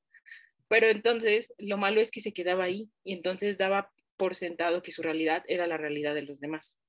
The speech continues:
¿no? Y entonces, ¿cuál es el peligro de eso? Yo ahorita me acordaba de una conferencia que había visto hace un tiempo en donde eran como unas catedráticas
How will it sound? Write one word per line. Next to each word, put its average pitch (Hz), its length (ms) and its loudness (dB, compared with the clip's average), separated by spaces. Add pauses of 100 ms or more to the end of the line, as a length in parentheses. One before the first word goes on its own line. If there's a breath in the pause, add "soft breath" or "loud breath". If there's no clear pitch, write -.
(600)
¿no? 170 320 -10 (260 loud breath)
Y 220 80 0
entonces, 233 420 2
¿cuál 285 220 4
es 311 100 -2
el 220 120 2
peligro 196 340 -2
de 180 80 0
eso? 180 200 -6
Yo 185 160 2
ahorita 226 260 0
me 220 80 -2
acordaba 180 460 0
de 170 140 -2
una 170 200 -4
conferencia 175 640 -4
que 185 140 -6
había 165 220 0
visto 165 480 -6
hace 160 600 -4 (160)
un 196 180 -8
tiempo 190 460 -6 (420 loud breath)
en 175 160 0
donde 185 560 0 (300)
eran 202 240 0
como 190 240 -2
unas 190 280 -4
catedráticas 175 840 -2